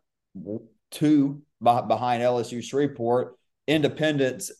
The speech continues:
is, you, you have Gwinnett, but you can't tell me any of the teams I just mentioned aren't right up there, two or three right there behind Gwinnett.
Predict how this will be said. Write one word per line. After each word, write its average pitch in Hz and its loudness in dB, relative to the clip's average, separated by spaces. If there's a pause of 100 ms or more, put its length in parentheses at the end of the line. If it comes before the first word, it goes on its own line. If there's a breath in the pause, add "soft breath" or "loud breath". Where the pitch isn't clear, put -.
(160)
is, 113 0
you, 113 -6
you 131 2
have 131 6
Gwinnett, 120 0
but - -10
you 139 -6
can't 131 -6
tell 135 0
me 120 -2
any 127 -4
of 120 -2
the 110 -4
teams 123 -4
I 117 4
just 110 -6
mentioned 117 -4
aren't 107 0
right 113 4
up 110 0
there, 113 -2
two 127 -4
or 110 0
three 117 -2
right 113 0
there 110 0
behind 107 -4
Gwinnett. 98 -2